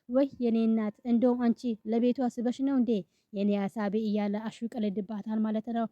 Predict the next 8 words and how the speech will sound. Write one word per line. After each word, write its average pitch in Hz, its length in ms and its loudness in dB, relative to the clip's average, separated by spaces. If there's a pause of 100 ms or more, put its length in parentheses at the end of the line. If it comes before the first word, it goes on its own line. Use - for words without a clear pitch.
(360)
አዎ፣ 240 220 2
አርፈህ 233 320 0
ስራ፣ 240 180 -2 (560)
ካገኘው 240 460 2
ሰው 247 200 -2
ጋር 226 240 0
ሁሉ 233 220 0 (140)
ጥሉ 254 180 0